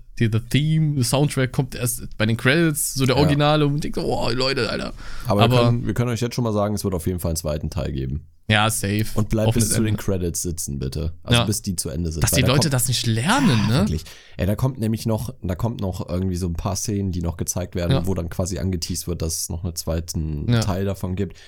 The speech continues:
Speaker 2: Und die Szene ist ziemlich cool.
Speaker 1: Ja, ist echt cool. Also,
Speaker 2: Ja.
Speaker 1: ich würd auf jeden Fall, wenn wir, okay, wir fragen mal so, von, von zehn Sternen, was würdest du geben?
Speaker 2: Ja, solide sieben.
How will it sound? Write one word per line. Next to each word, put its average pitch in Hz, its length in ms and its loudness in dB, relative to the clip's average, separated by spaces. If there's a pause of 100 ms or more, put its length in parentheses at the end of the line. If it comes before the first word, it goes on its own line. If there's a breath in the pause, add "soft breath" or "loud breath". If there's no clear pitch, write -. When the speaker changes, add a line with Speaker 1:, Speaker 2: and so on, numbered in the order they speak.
(160 loud breath)
Speaker 2:
Und 85 180 -2 (140)
die 87 100 -4
Szene 80 280 0
ist - 180 -8
ziemlich 62 320 -6
cool. - 160 -6 (560 soft breath)
Speaker 1:
Ja, 127 220 6
ist 123 80 4
echt - 260 -2
cool. 123 220 4
Also, 175 240 6
Speaker 2:
Ja. 147 140 0
Speaker 1:
ich 165 120 2
würd 202 140 2
auf 165 120 0
jeden 147 120 2
Fall, 123 260 2 (220)
wenn 160 260 4
wir, 160 160 0
okay, 117 260 4
wir 101 200 -2
fragen 120 220 4
mal 110 100 4
so, 123 240 4
von, 113 320 2
von 117 180 2
zehn 127 180 0
Sternen, 143 300 2
was 123 160 2
würdest 120 220 0
du 113 60 0
geben? 143 480 2
Speaker 2:
Ja, 76 280 0
solide 82 380 0
sieben. 78 380 -2